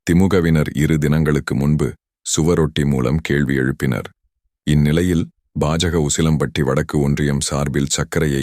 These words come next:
எறும்பு தின்றதாகவும் சாக்கை கரையான் தின்றதாக கூறிய பரம்பரையில் வந்த திருட்டு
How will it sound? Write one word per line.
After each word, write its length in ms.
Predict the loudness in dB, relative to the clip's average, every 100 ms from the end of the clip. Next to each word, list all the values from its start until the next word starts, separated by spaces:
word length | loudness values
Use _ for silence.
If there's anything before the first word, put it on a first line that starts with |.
| -2
எறும்பு 300 | 0 0 0
தின்றதாகவும் 760 | -2 0 0 -2 -2 -2 -2 -4 -10 _ _ _ _ -6
சாக்கை 420 | -2 -2 0 -2
கரையான் 480 | -2 -2 0 2 0
தின்றதாக 500 | 0 0 0 -2 -2
கூறிய 300 | -2 -2 0 -2
பரம்பரையில் 680 | -2 0 0 0 0 -2
வந்த 280 | -2 -2 -2
திருட்டு 380 | -2 -2 -2 -4